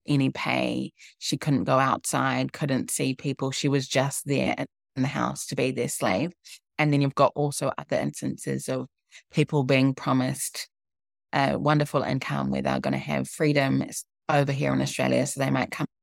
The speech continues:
over from more of a low income country, believing that they're just gonna have so much freedom, a chance for a new beginning, and a chance to also support their families back home.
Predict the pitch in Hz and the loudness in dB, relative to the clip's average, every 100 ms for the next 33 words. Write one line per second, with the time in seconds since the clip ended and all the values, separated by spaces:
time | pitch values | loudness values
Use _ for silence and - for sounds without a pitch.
0 | - 139 131 127 - 135 127 127 - - | -4 -2 0 -2 -2 -2 -2 -4 -10 -20
1 | - 151 143 135 143 156 180 - 165 160 | -6 2 4 6 6 6 6 2 0 0
2 | 165 160 170 165 - 160 156 151 - - | -2 0 -2 -4 -2 -2 0 -4 -8 0
3 | 151 143 143 139 - 143 139 - 139 139 | 2 4 4 0 0 -4 -4 -2 -2 -2
4 | 147 139 131 - _ _ - - 180 - | -2 -2 -4 -10 _ _ -8 2 2 2
5 | - 147 143 139 135 - 143 147 - 139 | 0 2 4 2 0 -2 -2 -4 -4 -2
6 | 143 143 139 139 139 139 135 135 135 131 | 2 2 0 0 0 0 -2 -2 0 -2
7 | - 135 131 - - 135 139 139 139 139 | -4 -4 -4 -6 -4 -4 -2 -4 -4 -6
8 | - 98 131 - 143 131 131 123 - - | -6 -4 -4 -4 -4 -4 -2 -2 -4 -2
9 | 165 139 143 | -2 -2 -4